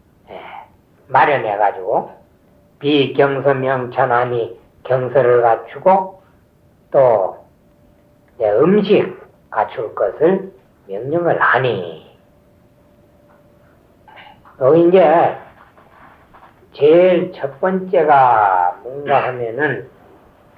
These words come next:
이제 현장 스님이, 예, 속여가지고 자기 아버지가 죽인다고 그랬습니다. 그렇게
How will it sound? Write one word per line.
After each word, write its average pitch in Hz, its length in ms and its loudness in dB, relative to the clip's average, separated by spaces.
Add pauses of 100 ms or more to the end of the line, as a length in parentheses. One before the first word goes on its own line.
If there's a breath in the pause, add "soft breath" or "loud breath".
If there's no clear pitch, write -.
(1300)
이제 175 480 2 (1400)
현장 190 520 0
스님이, 196 640 0 (1200)
예, 98 440 -4
속여가지고 165 1120 0 (1000)
자기 127 340 0
아버지가 202 760 0
죽인다고 262 460 0
그랬습니다. 127 340 -8 (1700)
그렇게 208 320 2